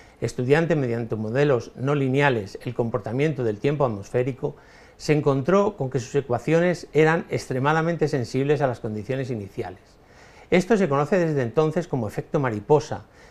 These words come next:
debido precisamente al título de una de sus conferencias que impartió en la Sociedad Americana para el Avance de la Ciencia en Washington, titulada Predecibilidad. ¿Puede el aleteo de una mariposa en Brasil desencadenar una tormenta en Texas?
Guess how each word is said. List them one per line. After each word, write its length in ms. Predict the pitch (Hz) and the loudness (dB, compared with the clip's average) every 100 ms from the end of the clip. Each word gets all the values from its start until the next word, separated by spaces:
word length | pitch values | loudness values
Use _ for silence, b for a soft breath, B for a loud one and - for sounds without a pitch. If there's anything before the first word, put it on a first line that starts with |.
| b | b
debido 480 | 117 123 170 180 185 | -4 0 4 4 2
precisamente 720 | 131 120 147 170 160 165 170 | -2 -2 0 0 0 2 4
al 200 | 139 117 | 4 2
título 400 | 139 165 180 170 | -2 -2 2 4
de 100 | 139 | 4
una 180 | 127 160 | 4 0
de 80 | 156 | -2
sus 180 | 131 - | -4 -4
conferencias 720 | 117 - 104 151 151 160 143 B B B - | -8 -6 -4 -4 -2 -4 -4 B B B 0
que 60 | |
impartió 560 | 139 131 117 110 165 180 | 2 2 0 2 2 2
en 60 | |
la 100 | 151 | 0
Sociedad 400 | 123 113 120 127 | -2 -2 0 0
Americana 600 | 151 135 120 110 135 139 123 | 0 -2 -2 0 0 0 0
para 140 | 117 | 0
el 80 | 98 | 0
Avance 320 | 104 127 - | -4 -4 -2
de 60 | 127 | -4
la 140 | 113 | -4
Ciencia 360 | - 127 123 107 | -6 -8 -6 -8
en 80 | 98 | -2
Washington, 500 | 123 127 135 123 127 | -2 -2 -4 -4 -6
titulada 600 | 120 104 117 143 160 196 b b b b | -6 -6 0 2 2 -4 b b b b
Predecibilidad. 920 | - 131 131 - 120 120 120 143 107 - b b b _ | 0 2 0 -2 -2 -2 2 4 4 0 b b b _
¿Puede 260 | 165 208 | 6 6
el 60 | 196 | 8
aleteo 480 | 170 135 127 165 147 | 8 6 6 6 6
de 80 | |
una 140 | 139 139 | 4 0
mariposa 480 | 135 113 107 135 139 | 0 -2 -2 -2 -2
en 100 | 120 | -2
Brasil 600 | 104 92 131 123 110 - | -4 -4 -4 -4 -4 -10
desencadenar 640 | 123 131 117 113 107 107 135 | -6 -4 -4 -4 -4 -2 0
una 180 | 143 135 | 0 -2
tormenta 400 | 113 113 131 113 | -4 -4 -4 -4
en 120 | 101 | -2
Texas? 500 | 127 127 147 151 - | -2 0 -2 -2 -6